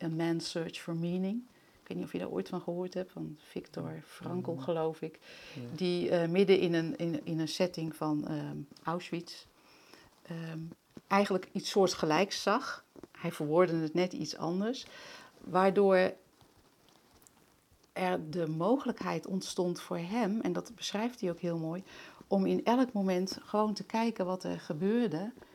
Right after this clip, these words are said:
Speaker 1: en, en ook, ook geluk te vinden midden in wat wij zouden zeggen verschrikkelijke omstandigheden.
Speaker 2: Mhm.
Speaker 1: En, ehm,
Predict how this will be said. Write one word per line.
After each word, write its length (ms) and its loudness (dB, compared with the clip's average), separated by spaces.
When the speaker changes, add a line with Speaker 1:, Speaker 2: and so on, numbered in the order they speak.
Speaker 1:
en, 420 2
en 320 -2
ook, 300 2
ook 200 0
geluk 520 4
te 120 -8
vinden 580 4
midden 300 6
in 160 2
wat 160 2
wij 200 4
zouden 340 2
zeggen 320 -2
verschrikkelijke 680 -2
omstandigheden. 960 0
Speaker 2:
Mhm. 320 -4
Speaker 1:
En, 460 6
ehm, 480 -2